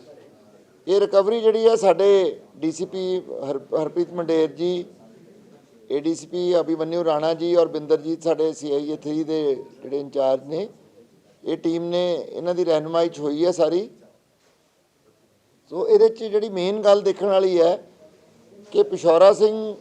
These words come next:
ਇਹ ਜਿਹੜੀ ਕਨਸਾਈਨਮੈਂਟ ਹੈ ਇੰਫਾਲ ਮਨੀਪੁਰ ਤੋਂ ਲੈ ਕੇ ਆਇਆ, ਜਿਹੜਾ ਕਿ ਕਾਫੀ ਮਤਲਬ ਨਵੀਂ ਚੀਜ਼ ਵੀ ਸਮਝ ਸਕਦੇ ਹਾਂ। ਆਮ ਨਾਰਥ ਈਸਟ ਤੋਂ ਪਹਿਲਾਂ ਵੀ ਆਉਂਦੀਆਂ ਰਹੀਆਂ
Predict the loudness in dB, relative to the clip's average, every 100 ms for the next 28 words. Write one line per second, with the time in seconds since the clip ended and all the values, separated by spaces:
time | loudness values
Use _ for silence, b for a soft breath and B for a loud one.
0 | -8 -2 0 2 2 2 0 -2 -4 0
1 | 2 2 0 -4 -2 -4 0 6 8 8
2 | 6 0 -4 0 0 0 2 2 2 0
3 | -2 -4 -12 -20 -20 -20 -20 -20 -20 -20
4 | -20 -20 -20 _ _ _ _ _ _ -20
5 | _ _ _ -10 2 4 4 0 2 0
6 | 2 -2 -8 -12 -20 _ _ -14 -8 0
7 | 0 0 -4 -4 -6 -6 -6 -6 -6 -6
8 | -2 -4 0 2 2 0 -2 -2 -6 -14
9 | -4 -2 -2 -2 -2 -2 -4 -6 -4 -4
10 | -2 -2 -2 0 -2 0 -2 -2 -2 -2